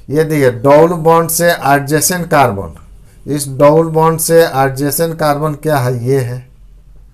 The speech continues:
डबल बॉन्ड से एडजेसेंट कार्बन क्या होता है? एलाइलिक। तो ये जो है एलाइलिक कार्बन है, इस पर जो हाइड्रोजन होगा वो एलाइलिक हाइड्रोजन होगा।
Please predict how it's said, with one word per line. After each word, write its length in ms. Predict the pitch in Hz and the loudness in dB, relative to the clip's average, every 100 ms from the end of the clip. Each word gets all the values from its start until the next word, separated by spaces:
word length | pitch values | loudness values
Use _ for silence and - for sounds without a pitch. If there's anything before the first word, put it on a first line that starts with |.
| - - - - - - - - - - - - - - - - - | -20 -20 -20 -20 -20 -20 -20 -20 -20 -20 -20 -20 -20 -20 -20 -20 -18
डबल 320 | 95 117 131 147 | -6 0 0 0
बॉन्ड 240 | 147 143 | -2 -4
से 120 | - | -4
एडजेसेंट 680 | 143 123 127 127 135 160 151 | -4 -2 -4 -4 -6 -6 -6
कार्बन 400 | 143 131 131 135 | -4 -2 -4 -6
क्या 180 | 143 135 | -4 -6
होता 240 | 120 123 | -4 -8
है? 100 | 120 117 | -8 -4
एलाइलिक। 680 | 120 123 123 123 139 - - - - - - - - - - - - - - - - - - - | -2 -2 -2 -4 -8 -12 -20 -20 -20 -20 -20 -20 -20 -20 -20 -20 -20 -20 -20 -20 -20 -20 -20 -12
तो 60 | 131 | -8
ये 280 | 135 160 170 | -2 0 2
जो 140 | 160 | 2
है 220 | 143 151 160 139 | 2 2 0 -2
एलाइलिक 480 | 135 139 151 165 160 | 0 0 0 0 0
कार्बन 320 | 131 123 107 | 0 0 -6
है, 200 | 95 - - - | -8 -14 -20 -12
इस 120 | 131 156 | -10 -4
पर 140 | 151 | -2
जो 160 | 139 139 | -2 -2
हाइड्रोजन 580 | 113 135 143 156 170 | -2 -4 -2 -2 -2
होगा 640 | 147 147 135 131 151 - - - 131 | -2 -4 -2 0 0 -4 -12 -12 -4
वो 300 | 135 156 - | -2 -2 -4
एलाइलिक 480 | 120 120 120 147 147 | -2 0 0 -2 -6
हाइड्रोजन 460 | 117 110 120 117 107 | -6 -6 -4 -6 -6
होगा। 320 | 98 90 | -8 -12